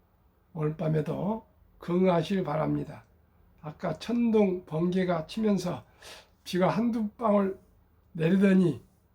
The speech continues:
큰 기대를 했는데 멈췄습니다. 좀, 어, 비가 좀 내려와가지고 온도를 좀, 에, 낮췄으면 좋겠습니다. 아마 수원 지방에는, 어, 비가 좀 쏘나게 많이 왔다 그럽니다.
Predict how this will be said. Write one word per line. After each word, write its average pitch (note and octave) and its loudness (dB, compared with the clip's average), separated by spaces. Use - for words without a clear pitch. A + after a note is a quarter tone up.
큰 A#3+ -4
기대를 F3+ 0
했는데 E3 0
멈췄습니다. D3 -6
좀, D#3+ -4
어, D3 -16
비가 E3 -2
좀 D3+ 0
내려와가지고 D#3 0
온도를 F#3 4
좀, E3+ -2
에, C#3+ -10
낮췄으면 F3+ -2
좋겠습니다. - -8
아마 E3+ -2
수원 B3+ 0
지방에는, G3+ 4
어, D3+ -6
비가 F3+ -2
좀 E3 -2
쏘나게 G#3+ 0
많이 D#3+ -2
왔다 D#3 -6
그럽니다. E3 -4